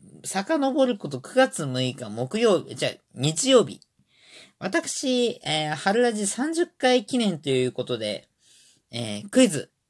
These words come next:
じゃない。クイズじゃない。えーっと、あれですね。春散歩の方をお送りしてきました。で、ね、カラオケピロスさんのことをね、ご紹介させていただいたりとかさし-、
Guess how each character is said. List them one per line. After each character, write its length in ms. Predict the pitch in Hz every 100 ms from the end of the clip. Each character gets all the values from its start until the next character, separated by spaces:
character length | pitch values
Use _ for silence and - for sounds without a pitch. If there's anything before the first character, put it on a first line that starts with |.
| _ _ -
じ 100 | 120
ゃ 40 |
な 100 | 127
い。 140 | 95 _ _ _ 202
ク 80 | 196
イ 60 | 165
ズ 120 | 117
じ 100 | 110
ゃ 60 |
な 120 | 104 101
い。 120 | - _ _
え 460 | 98 98 95 85 85
ー 20 |
っ 40 | -
と、 220 | 92 85 -
あ 80 |
れ 80 | 196
で 60 | 240
す 100 | 202
ね。 180 | 208 - _ _ _ _ _ _ _ _ _ -
春 320 | - 220 320
散 280 | - 320 294
歩 140 | 185
の 100 | 147
方 160 | 143 131
を 240 | 101 - _
お 120 | - 139
送 180 | 143 147
り 140 | 135
し 120 | -
て 320 | 127 120 - _ _ _ _
き 120 | -
ま 100 | 113
し 120 | 101
た。 240 | - 69 - _ _ _ _ - - - _ _ - -
で、 520 | 131 131 127 120 113 -
ね、 120 | 170
カ 160 | -
ラ 140 | 175 190
オ 40 |
ケ 140 | 185 -
ピ 120 | 196
ロ 100 | 185
ス 80 | 120
さ 100 | 127
ん 80 |
の 180 | 117 127 - _ -
こ 160 | 131
と 160 | 143 139
を 60 | 120
ね、 180 | 123 113
ご 120 | 120
紹 200 | 147 139
介 140 | 151
さ 120 | 147
せ 80 | 143
て 60 | 131
い 60 |
た 100 | 123
だ 100 | 139
い 60 | 139
た 80 | 147
り 60 |
と 100 | 131
か 100 | 110
さ 140 | 107 120
し-、 160 | -